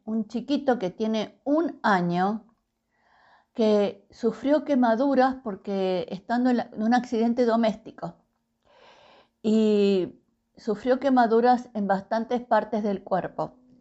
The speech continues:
para que el Señor lo esté guardando, para que no, el dolor que genera las quemaduras,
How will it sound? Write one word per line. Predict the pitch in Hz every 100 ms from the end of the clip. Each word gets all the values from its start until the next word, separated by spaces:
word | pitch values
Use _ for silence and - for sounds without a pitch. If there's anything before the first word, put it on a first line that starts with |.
| - - - _
para | 202 208 208
que | 208
el | 202
Señor | 226 214 247 269
lo | 262
esté | 262 240
guardando, | 226 220 233 254 254 254 247
para | 196 202
que | 214 214
no, | 233 240 -
el | 220 208
dolor | 214 240 254
que | 254 254
genera | 214 214 233 240
las | 208 202
quemaduras, | 196 190 190 220 240 233 233 233